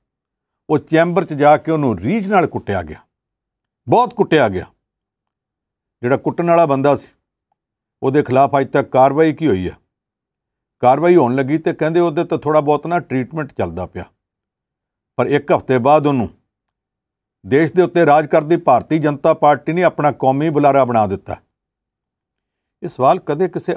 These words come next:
ਅਦਾਲਤ ਵਿੱਚ ਵਿਚਾਰਿਆ ਕਿਉਂ ਨਹੀਂ ਗਿਆ? ਇਹਦਾ ਫਿਰ ਬਾਅਦ ਵਿੱਚ ਕੀ ਬਣਿਆ? ਉਸ ਬੰਦੇ ਨੂੰ ਕੋਈ ਸਜ਼ਾ ਮਿਲੀ ਕਿ ਨਹੀਂ ਮਿਲੀ? ਕਨ੍ਹਈਆ ਕੁਮਾਰ ਨੂੰ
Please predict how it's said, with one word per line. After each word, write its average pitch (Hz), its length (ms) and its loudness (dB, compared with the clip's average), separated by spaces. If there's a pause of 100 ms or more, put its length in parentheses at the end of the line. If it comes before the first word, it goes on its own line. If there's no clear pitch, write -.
ਅਦਾਲਤ 160 380 0
ਵਿੱਚ 160 160 -4
ਵਿਚਾਰਿਆ 113 480 -4
ਕਿਉਂ 101 180 -8
ਨਹੀਂ 82 140 -12
ਗਿਆ? 80 220 -20 (1000)
ਇਹਦਾ 143 160 0
ਫਿਰ 131 140 -6
ਬਾਅਦ 160 240 0
ਵਿੱਚ 156 160 -8
ਕੀ 208 220 -6
ਬਣਿਆ? 82 360 -8 (920)
ਉਸ 127 140 -2
ਬੰਦੇ 127 280 -2
ਨੂੰ 185 100 -2
ਕੋਈ 175 100 -4
ਸਜ਼ਾ 143 260 0
ਮਿਲੀ 147 220 -2
ਕਿ 185 140 -6
ਨਹੀਂ 151 200 -4
ਮਿਲੀ? 95 280 -8 (1300)
ਕਨ੍ਹਈਆ 151 440 2
ਕੁਮਾਰ 190 340 4
ਨੂੰ 127 340 -2